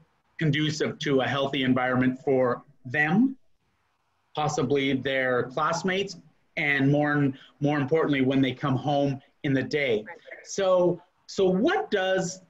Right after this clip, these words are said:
Speaker 1: moving forward with F S I and the families involved look like for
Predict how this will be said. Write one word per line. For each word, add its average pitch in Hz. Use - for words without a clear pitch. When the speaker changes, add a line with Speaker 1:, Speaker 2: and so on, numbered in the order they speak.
Speaker 1:
moving 165
forward 160
with 160
F 170
S 175
I 131
and 135
the 131
families 160
involved 127
look 156
like 147
for 131